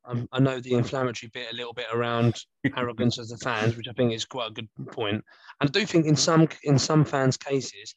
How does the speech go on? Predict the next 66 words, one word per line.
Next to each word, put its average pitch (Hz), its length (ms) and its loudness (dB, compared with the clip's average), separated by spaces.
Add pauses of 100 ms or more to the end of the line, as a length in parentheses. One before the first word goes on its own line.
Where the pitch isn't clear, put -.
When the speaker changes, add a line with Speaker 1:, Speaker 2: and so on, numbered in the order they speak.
Speaker 1:
do - 500 -14 (160)
you 285 60 4
know 370 100 8
what? 277 140 -2
It's 165 100 -4
a 190 60 -2
really 285 160 0
difficult 180 380 -6
one, 101 100 -4
right? 101 180 -4
Because 139 400 -2 (720)
if 156 120 -6
you 202 120 2
look 262 160 -4
at 240 80 -4
it 196 80 -4
logically, 117 640 -2 (680)
we 202 180 -2
would 180 120 0
have 156 120 -2
laughed 151 360 0
about 117 260 -8
being 123 220 2
here 117 240 0
now 110 320 0
when 113 220 -2
we, 110 120 -4
when 117 140 -2
the 113 80 -4
club 117 180 -12
started. 113 380 -4 (440)
So - 120 -4
the 151 80 -6
fact 208 280 -2
that 160 80 -8
we've 147 220 -8
got 143 200 -8
this 165 240 -2
far 135 460 -2 (300)
means 156 320 8
that 127 120 -12
it 127 140 -14
gives 135 220 -4
some 196 240 6
of 165 80 4
those 135 160 -2
fans 127 240 2
a 120 60 -12
genuine 151 580 4
belief 143 320 -12
to - 80 -20
go, 131 80 -10
"Do 120 100 -2
you 160 40 8
know 147 100 4
what? 143 140 -8
Anything 147 360 0
is 127 120 -6
possible." 120 500 -10
And 185 80 4
do - 60 2
you 254 40 4
know 330 140 6
what? 175 180 -6
They're 135 120 -2
right. 123 360 -2